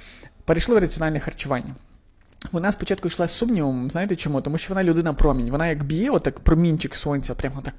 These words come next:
пам! І вона йде туди. Вона повірила в кето, вона трималась два роки. Ну, уявіть собі, людина, яка довірила, м, якійсь дієті, трималась там, це вже діапазон довіри отакий височезний. І вона каже:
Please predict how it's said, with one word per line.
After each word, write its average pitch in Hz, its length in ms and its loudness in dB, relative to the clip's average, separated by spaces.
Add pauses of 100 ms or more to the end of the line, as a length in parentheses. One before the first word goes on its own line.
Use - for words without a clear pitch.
(100)
пам! 160 500 2 (800)
І 180 100 4
вона 220 140 4
йде 147 280 4
туди. 151 260 -4
Вона 165 200 -4
повірила 196 420 0
в 190 80 -4
кето, 240 300 -2
вона 147 160 -4
трималась 151 420 -4
два 165 160 2
роки. 156 260 0
Ну, 123 60 -10
уявіть 156 340 -4
собі, 151 220 0
людина, 160 420 2
яка 139 320 2
довірила, 147 680 8 (240)
м, 143 220 -6
якійсь 147 380 -6
дієті, 139 520 -2
трималась 160 540 -2
там, 131 280 -4
це - 140 -2
вже 143 360 4
діапазон 147 680 2
довіри 147 360 4
отакий 143 320 0
височезний. 143 1120 -4 (600)
І 123 60 2
вона 185 200 4
каже: 143 320 2